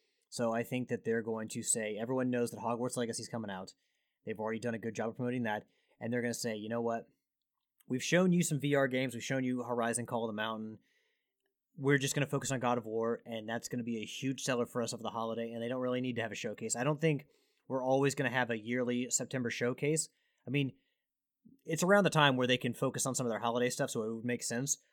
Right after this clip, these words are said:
But you're probably, based on what they have to show, gonna get changes to their calendar every year. So I, I think it's conspiracy theory. Yeah, you can kinda connect some dots, but I think it's more to the fact that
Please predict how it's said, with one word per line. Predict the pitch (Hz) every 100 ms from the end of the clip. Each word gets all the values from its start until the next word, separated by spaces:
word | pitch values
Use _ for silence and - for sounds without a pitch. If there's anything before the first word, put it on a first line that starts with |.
| _ -
But | 135 123 -
you're | 151
probably, | 143 147 147 143 135 - _ _ _ _ 170 139
based | 170 156 -
on | 135 127
what | 127 139
they | 123
have | 127
to | 110
show, | - 156 120 - _ _ -
gonna | 135 131
get | 127
changes | - 131 123 123
to | -
their | 120
calendar | - 135 131 117 110 107 - _ _ _ -
every | 131 110 104
year. | 98 - _ _ _ _ _ _ -
So | 110 104 104 101 _ _ _ _ -
I, | 131 147
I | 156
think | 170 180
it's | 165 - _ _ _ _
conspiracy | 165 170 247 190
theory. | 202 208 175
Yeah, | 131
you | 127
can | 123 127
kinda | 143
connect | 135 127 123
some | 117
dots, | 107 113 113 -
but | - 104 101 _ _ -
I | 131
think | 143
it's | 135
more | 127 123 123
to | 113
the | 113
fact | 117 117 110 113
that | 107